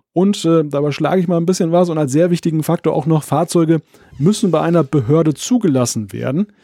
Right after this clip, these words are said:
Hier gibt es sehr viele Gesetze und Regelungen, die eingehalten werden müssen, insbesondere auch von der Software.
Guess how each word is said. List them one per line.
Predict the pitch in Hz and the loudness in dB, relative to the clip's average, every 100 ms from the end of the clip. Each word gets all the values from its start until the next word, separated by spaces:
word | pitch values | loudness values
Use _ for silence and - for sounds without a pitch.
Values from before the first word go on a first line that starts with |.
| _ _ | _ _
Hier | 156 | -2
gibt | 190 170 | 0 -4
es | 139 | 0
sehr | 147 | 0
viele | 156 143 | 0 -2
Gesetze | 117 135 160 147 | 0 -2 0 -2
und | 117 | 0
Regelungen, | 135 151 147 143 | 0 2 2 0
die | 131 139 | -2 -6
eingehalten | - 151 160 147 143 143 139 | -4 -2 0 0 0 0 -2
werden | 127 143 147 139 | 0 0 0 0
müssen, | 156 185 165 165 - _ _ _ | 0 0 0 -2 -4 _ _ _
insbesondere | 170 180 - 147 151 147 | -2 -2 0 0 2 2
auch | 147 | -2
von | 143 147 | -2 0
der | 139 139 | 2 2
Software. | - 147 170 - 113 110 110 | 0 -2 -2 -6 -12 -12 -12